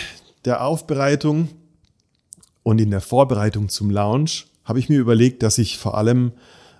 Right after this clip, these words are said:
über meinen Newsletter, aber auch dir als Zuhörende, ähm, eine kleine Story zum Besten geben möchte. Eine dreiteilige Story, ein dreiteiliger Text, der dich sozusagen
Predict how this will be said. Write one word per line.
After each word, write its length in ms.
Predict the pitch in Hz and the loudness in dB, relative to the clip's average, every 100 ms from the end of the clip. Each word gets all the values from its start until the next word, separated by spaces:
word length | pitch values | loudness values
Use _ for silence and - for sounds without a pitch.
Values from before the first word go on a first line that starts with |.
| - | 0
über 400 | 113 107 104 101 | 4 6 4 2
meinen 280 | 101 98 98 | 0 0 4
Newsletter, 800 | 107 143 - 95 95 104 117 107 | 6 6 6 0 2 0 0 0
aber 240 | 107 - | -4 -4
auch 180 | 104 - | -6 -6
dir 680 | - 120 120 117 143 156 - | -2 4 6 8 6 2 -2
als 560 | 90 104 - - - _ _ | -4 0 0 0 -6 _ _
Zuhörende, 880 | - - 147 113 101 95 98 107 127 - - - - _ - | -2 4 6 8 6 2 2 2 0 -4 -20 -20 -20 _ -4
ähm, 540 | 107 101 104 104 104 | 0 0 0 -2 -2
eine 100 | 117 | -2
kleine 280 | - 147 147 | 2 4 4
Story 560 | - 143 156 127 104 - | 2 4 6 6 6 2
zum 760 | - 110 104 101 101 98 98 | -2 0 0 0 -2 -2 -2
Besten 380 | 101 101 - 107 | -2 0 0 -2
geben 320 | 95 101 95 | -4 -2 -2
möchte. 460 | 92 90 - 101 90 _ - | -4 -6 -8 -10 -10 _ -6
Eine 240 | 101 107 | -2 -2
dreiteilige 680 | 98 113 135 135 127 117 110 | 4 4 6 4 2 2 2
Story, 520 | - 127 135 131 135 | 2 4 6 4 2
ein 140 | 107 | 0
dreiteiliger 680 | 98 107 113 113 113 104 95 | -2 -2 0 0 0 0 -2
Text, 480 | - 131 - - - - - - - - | -2 -2 -2 -4 -8 -20 -20 -20 -20 0
der 560 | 120 117 123 123 - - | 4 6 4 2 -4 -10
dich 240 | - 104 | -4 2
sozusagen 640 | - 127 120 120 113 110 | 4 2 0 0 2 0